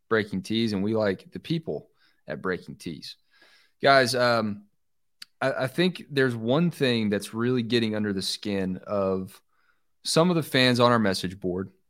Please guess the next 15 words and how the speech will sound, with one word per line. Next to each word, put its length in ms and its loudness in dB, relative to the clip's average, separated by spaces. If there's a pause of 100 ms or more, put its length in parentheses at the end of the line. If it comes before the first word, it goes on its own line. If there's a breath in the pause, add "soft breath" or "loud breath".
(240)
one 200 0
dollar 300 4
for 200 -2
a 60 0
year, 320 -4 (100)
dogs 280 0
H 180 -6
Q 120 -6
dot 180 0
com. 260 -2 (1200 soft breath)
And 480 4 (640)
it's 340 0
interesting 680 0
to 40 0
me 360 -6